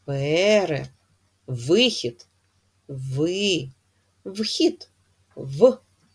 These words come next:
Захід. За. Схід. С.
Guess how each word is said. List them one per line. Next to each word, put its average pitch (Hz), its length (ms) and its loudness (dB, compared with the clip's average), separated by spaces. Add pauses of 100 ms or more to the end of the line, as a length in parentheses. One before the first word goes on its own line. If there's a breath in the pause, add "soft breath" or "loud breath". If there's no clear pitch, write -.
(400)
Захід. 143 920 -6 (680)
За. 147 680 -4 (420)
Схід. - 680 -2 (480)
С. - 460 2